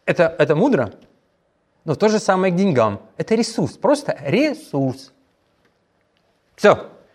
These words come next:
Если у вас мудрое отношение к финансам, как к ресурсу, вы никогда не будете их любить. Потому что от этого никакого толку нет. Любить их может только тот, кто не имеет откровения свыше, не имеет должной мудрости,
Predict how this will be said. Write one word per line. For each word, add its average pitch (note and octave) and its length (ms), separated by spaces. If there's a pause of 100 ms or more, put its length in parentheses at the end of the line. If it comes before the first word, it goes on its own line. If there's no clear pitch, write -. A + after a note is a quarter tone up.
(120)
Если A#3+ 280
у A3+ 60
вас A3 200
мудрое D#3 580
отношение C#3 680
к - 60
финансам, G3 580
как - 160
к - 40
ресурсу, - 560 (420)
вы G3 120
никогда A3 520
не F#3 160
будете G3 440
их F3 180
любить. E3+ 500 (680)
Потому E3 200
что F#3+ 100
от F#3 80
этого A3+ 220
никакого D#3 440
толку F#3 380
нет. D#3+ 380 (100)
Любить A#3 380
их - 100
может F#3 280
только F#3 260
тот, - 180
кто - 160
не A#3 280
имеет B3 300
откровения E3 540
свыше, C#3 480 (300)
не B3 220
имеет B3 260
должной D#3 340
мудрости, G#3+ 640